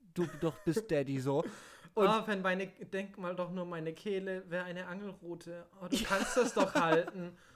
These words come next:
Speaker 2: Ja, ich spür es, Daddy.
Speaker 1: Ja.
Speaker 2: Und das ist halt, also worüber wir halt auch nochmal reden müssen, ist halt die Sexualisierung all dieser Figuren.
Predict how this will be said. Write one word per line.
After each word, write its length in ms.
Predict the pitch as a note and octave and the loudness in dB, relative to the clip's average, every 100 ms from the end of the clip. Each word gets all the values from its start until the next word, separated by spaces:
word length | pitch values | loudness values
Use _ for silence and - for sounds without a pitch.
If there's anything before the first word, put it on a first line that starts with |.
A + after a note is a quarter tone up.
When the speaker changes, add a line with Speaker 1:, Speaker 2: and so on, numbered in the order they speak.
| - | -10
Speaker 2:
Ja, 280 | F#3 F#3+ G3+ | -4 0 0
ich 100 | G3+ | -2
spür 500 | - - F#3 G3+ G#3+ F3 | -4 -6 -2 0 2 0
es, 340 | E3+ E3 - - _ _ - | -2 -8 -14 -18 _ _ -6
Daddy. 500 | D#3 D#3+ E3 E3 F3 | -2 0 -2 -2 2
Speaker 1:
Ja. 120 | G#4 - A4 G#4+ | 2 2 -4 0
Speaker 2:
Und 160 | F#3+ F3+ | 4 6
das 140 | A3+ | 6
ist 160 | C4 - | 6 6
halt, 240 | F3+ E3+ | 4 6
also 240 | F3 E3+ D#3 | 4 4 2
worüber 240 | F3+ E3 | 4 6
wir 100 | D#3 | 6
halt 120 | D3 | 4
auch 100 | E3 | 2
nochmal 180 | F#3+ D3 | 4 4
reden 220 | C#3 D3+ | 4 2
müssen, 140 | D#3 D#3 | -2 -2
ist 100 | C#3 | -2
halt 120 | C#3 | -2
die 60 | D3 | -2
Sexualisierung 880 | E3+ - D3 C3 C3 - G#3 E3 C#3 | -2 0 0 0 -2 -4 -2 -2 -2
all 140 | C#3 | -2
dieser 200 | C#3 C3+ | 0 -2
Figuren. 540 | C3+ A#2 B2 E3+ D3+ | -4 -6 0 2 2